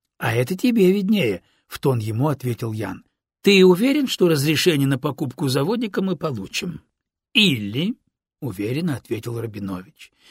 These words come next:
"или в одесском жаргоне выражение уверенности. Если на вопрос вам ответили "или", это означает "разумеется", иначе и быть не может". "Ну, тогда все остальное в порядке.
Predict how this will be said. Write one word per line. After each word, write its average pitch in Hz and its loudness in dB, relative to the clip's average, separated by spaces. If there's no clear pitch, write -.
"или 208 2
в 143 -6
одесском 151 0
жаргоне 160 0
выражение 151 0
уверенности. 127 -4
Если 139 0
на 123 -2
вопрос 123 -2
вам 117 -8
ответили 113 -8
"или", 247 -2
это 175 -4
означает 165 -4
"разумеется", 95 -8
иначе - -8
и 90 -6
быть 165 -4
не 98 -4
может". 87 -12
"Ну, 240 4
тогда 196 2
все 175 2
остальное 135 0
в - -8
порядке. 117 -2